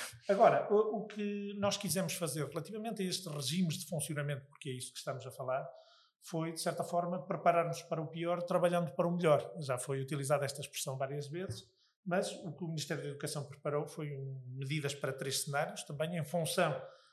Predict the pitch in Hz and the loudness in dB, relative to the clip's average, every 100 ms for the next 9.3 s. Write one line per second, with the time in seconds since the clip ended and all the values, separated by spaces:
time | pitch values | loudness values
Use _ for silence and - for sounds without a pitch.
0 | _ 165 170 175 160 - 151 139 151 156 | _ -2 -2 0 -4 -2 0 -2 -4 -4
1 | 143 143 156 170 175 127 143 131 170 - | -2 2 2 2 -2 2 2 2 -2 -2
2 | - 139 156 151 160 147 143 165 147 - | -2 -2 0 0 6 6 6 2 0 -2
3 | 139 139 135 131 143 - 151 151 - - | -6 -4 -4 -6 -6 -6 2 2 2 -4
4 | - 185 180 - 214 185 185 190 190 - | -10 -2 0 2 2 2 4 2 0 -4
5 | 160 147 170 180 180 151 185 156 143 175 | -4 2 6 6 2 -4 -4 -2 -2 0
6 | 160 170 143 156 147 165 160 156 147 131 | -2 -2 -4 -4 -4 0 0 2 0 0
7 | 131 - - _ _ - - _ - 175 | -2 -4 -12 _ _ -20 -20 _ 0 2
8 | - 208 180 151 131 - 196 190 - 202 | 4 12 12 12 4 4 6 6 6 10
9 | 175 143 | 10 8